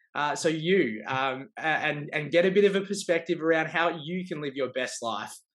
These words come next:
We often talk about our clients' values, but today's episode, through working with Travis and, and talking about his research,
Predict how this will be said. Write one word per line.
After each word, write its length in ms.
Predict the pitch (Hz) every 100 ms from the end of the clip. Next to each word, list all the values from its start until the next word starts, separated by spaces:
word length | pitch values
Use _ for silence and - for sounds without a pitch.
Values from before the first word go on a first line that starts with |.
| -
We 80 | 156
often 240 | 160 190
talk 260 | 180 170 170
about 220 | 165 160
our 100 | 151
clients' 460 | - 147 143 147 -
values, 420 | 143 143 156 185
but 200 | 175 151 _ _ _
today's 360 | - 160 170 170
episode, 640 | 165 160 156 160 156 156 151
through 180 | 143 135
working 380 | 143 160 175 165
with 180 | 160
Travis 500 | - 156 151 151 147
and, 140 | 143 131
and 160 | 131 127
talking 200 | 151 156
about 180 | 147
his 220 | 135 143 127
research, 420 | 139 135 151